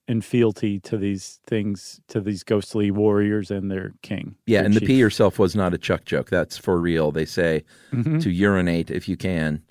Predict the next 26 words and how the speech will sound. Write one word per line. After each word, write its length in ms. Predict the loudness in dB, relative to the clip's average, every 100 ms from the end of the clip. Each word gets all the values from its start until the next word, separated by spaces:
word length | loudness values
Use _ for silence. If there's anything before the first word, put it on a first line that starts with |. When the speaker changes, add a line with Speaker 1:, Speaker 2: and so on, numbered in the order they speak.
| _
Speaker 1:
Mm-hmm. 260 | 0 2 0 -4 -6
Speaker 2:
And 240 | -4 -2
that 180 | -2 -2
they'll, 120 | -4
they'll 160 | -2 -2
be 140 | 0
like, 180 | 0 0
"Wow, 260 | -2 -2 -4
I 80 | -8
guess 260 | -6 -6 -4
that 180 | -6 -2
worked. 280 | -4 -4 -8
We 80 |
scared 240 | -8 -6 -6
the 80 | -4
pee 180 | -4
out 120 | -4 -6
of 80 | -10
'em." 140 | -14 -18 _ -20 -20 _
Speaker 1:
Yeah, 280 | 6 8 8
another, 560 | 6 6 6 6 8 8
uh, 240 | 8 6 2 -6
<laughs> 200 | -4 0
another, 580 | 4 6 6 6 4 4
um, 360 | 4 4 2 -4 -12 -20 -20 _ _ -6
uh, 240 | -2 -2